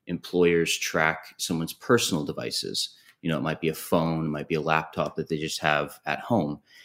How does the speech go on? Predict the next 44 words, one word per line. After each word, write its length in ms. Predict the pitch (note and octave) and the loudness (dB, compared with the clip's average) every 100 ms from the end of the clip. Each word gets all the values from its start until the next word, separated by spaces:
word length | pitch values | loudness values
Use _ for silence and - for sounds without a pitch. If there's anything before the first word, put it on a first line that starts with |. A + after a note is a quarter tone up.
| _ _ | _ _
And 440 | F2 F2 F2 F2 - _ | 6 6 6 2 -4 _
it's 220 | G#2+ G#2 | -4 -4
definitely 480 | - B2+ C3 C3+ G2+ | 4 6 6 2 0
possible 600 | - G#2+ G#2+ G2+ E2+ E2 | 0 -2 -2 -2 0 0
that 120 | F2 D#2+ | 0 -2
employers 460 | D#2+ - E2 E2 | -4 0 0 0
can 320 | - F2+ F2 - | -2 0 0 0
do 180 | E2 D#2+ | -2 -2
that 200 | D2+ D2 | -4 -4
as 160 | D2 | -6
well. 320 | C#2+ C#2+ B1+ - | -6 -8 -10 -10
So 140 | - | -2
as 100 | E2 | 2
much 220 | F#2 F2+ G2+ | 2 2 4
as, 300 | F2 - - - - _ - | 2 0 -8 -16 -20 _ -8
uh, 60 | - | -2
again, 240 | F#2 E2+ | 2 2
employees 480 | E2 D#2+ F#2 E2+ E2 | 0 0 2 2 2
might 200 | D#2 D2+ | -2 -4
think, 260 | E2+ D2+ - | -4 -6 -4
"Well, 420 | D#2+ D#2 D#2 D#2 - | 0 0 0 -2 -2
that's 240 | D#2+ - | -4 -4
going 320 | - E2+ E2 - | -2 0 0 -2
too 220 | - E2+ | -2 -2
far," 540 | - B2 C#3+ D3+ D3+ - - _ | 2 4 6 4 0 -8 -20 _
uh, 260 | - E2 E2 | -4 0 0
there, 160 | F2+ E2 | 2 2
there's 220 | F2 - | 2 4
certainly 280 | A2 F#2+ F2 | 4 6 4
gonna 100 | E2+ | 2
be 80 | |
circumstances 840 | D#2+ - E2+ E2 - D#2 D#2 D#2 D2+ | 0 0 0 -2 -2 -2 -2 -4 0
where 140 | D#2 | 0
it's 120 | D2+ | 0
acceptable, 720 | D#2+ - G#2 - F#2 E2 E2 - | 0 4 4 4 2 4 0 -2
uh, 80 | E2+ | -4
again, 260 | G2 F#2 E2 | 0 0 2
so 220 | - F#2+ | 2 4
long 360 | F2+ F#2+ G2+ G2+ | 4 6 6 4
as 440 | E2+ E2 D#2+ - | 4 2 0 -2
the 120 | E2 | -2
employers 600 | E2 E2 - E2 E2 E2 | -2 -2 2 4 6 4
are 100 | D#2+ | 2
very, 600 | D2+ E2+ E2+ E2+ E2 D#2+ | 0 2 4 6 4 0